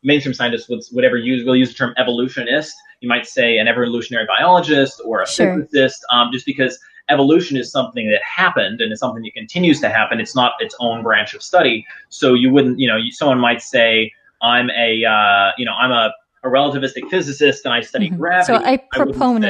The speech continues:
Speaker 1: say
Speaker 2: of, a proponent
Speaker 1: Sure,
Speaker 2: of
Speaker 1: sure.
Speaker 2: evolution
Speaker 1: No,
Speaker 2: is
Speaker 1: and
Speaker 2: a better
Speaker 1: I,
Speaker 2: way.
Speaker 1: the only reason that I nitpick about that, it's, it's, it's part of the language that is often used, not saying you're using it, but is often used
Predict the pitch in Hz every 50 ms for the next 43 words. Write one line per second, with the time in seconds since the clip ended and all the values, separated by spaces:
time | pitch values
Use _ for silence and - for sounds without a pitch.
0 | 185 180 180 175 - _ _ _ - 233 233 - - 285 - - 254 220 208 202
1 | 180 170 160 - - 160 165 131 113 - - - - - - - - 202 180 196
2 | 180 180 190 196 - - - - 180 170 - - 185 202 214 214 180 180 175 151
3 | 165 147 135 131 131 139 139 - 143 127 - 117 120 117 117 - - 123 120 120
4 | 127 135 - - _ 143 135 - - - - - 131 131 - - _ - - -
5 | 170 160 160 - 135 135 120 135 123 117 117 117 120 120 120 120 123 117 110 -
6 | - - 120 110 110 110 - 113 117 113 110 107 _ _ _ - - 147 180 196
7 | - 143 123 117 110 104 107 135 139 135 123 120 - - - - 123 110 117 151
8 | 185 165 135 117 123 123 113 131 123 - 131 139 151 160 160 156 139 127 127 123
9 | 123 120 - -